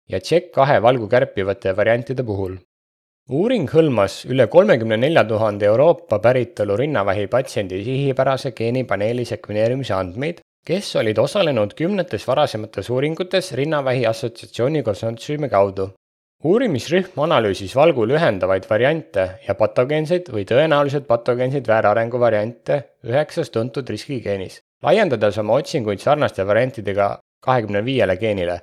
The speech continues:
mille puhul kahtlustatakse seost rinnavähiga. Keskmiselt kümne koma üheksa aastase jälgimisperioodi jooksul suri vähemalt kolm tuhat nelisada nelikümmend üheksa uuringus osalenud patsienti rinnavähki. Kokku peaaegu kuus tuhat üheksasada surmajuhtumit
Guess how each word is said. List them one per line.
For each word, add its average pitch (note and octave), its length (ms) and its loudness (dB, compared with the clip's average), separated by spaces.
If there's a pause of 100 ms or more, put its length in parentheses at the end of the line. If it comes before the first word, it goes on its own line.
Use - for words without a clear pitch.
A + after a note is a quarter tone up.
(300)
mille G#2 160 0
puhul E3 320 2
kahtlustatakse A#2+ 720 -2
seost C#3+ 460 -2
rinnavähiga. G2+ 560 0 (420)
Keskmiselt E3+ 720 0
kümne E3+ 320 2
koma G#2 260 2
üheksa A#2+ 460 2
aastase G#2+ 400 -4
jälgimisperioodi A2+ 1040 0
jooksul C3 480 4 (140)
suri G#2+ 300 -4
vähemalt F3+ 540 0
kolm C3 220 2
tuhat C#3+ 260 4
nelisada A2+ 400 0
nelikümmend A2 460 0
üheksa C3 340 0
uuringus C3+ 440 -2
osalenud A#2+ 600 -2
patsienti A#2 720 -6
rinnavähki. G2 640 -4 (720)
Kokku - 400 2
peaaegu C#3 400 6
kuus F3 220 2
tuhat B2+ 260 0
üheksasada C#3+ 480 0
surmajuhtumit B2+ 880 -4